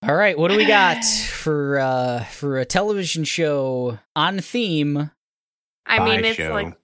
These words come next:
Speaker 2: it's like a
Speaker 1: One word title.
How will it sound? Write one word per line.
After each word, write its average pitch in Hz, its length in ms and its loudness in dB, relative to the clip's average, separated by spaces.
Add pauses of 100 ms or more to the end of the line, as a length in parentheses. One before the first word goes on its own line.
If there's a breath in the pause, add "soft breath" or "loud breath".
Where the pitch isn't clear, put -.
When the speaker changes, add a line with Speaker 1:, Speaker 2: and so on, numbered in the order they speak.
(720 soft breath)
Speaker 2:
it's 226 320 -4
like 247 240 4
a 208 540 4 (640)
Speaker 1:
One 190 200 0
word 151 220 0
title. 104 420 -8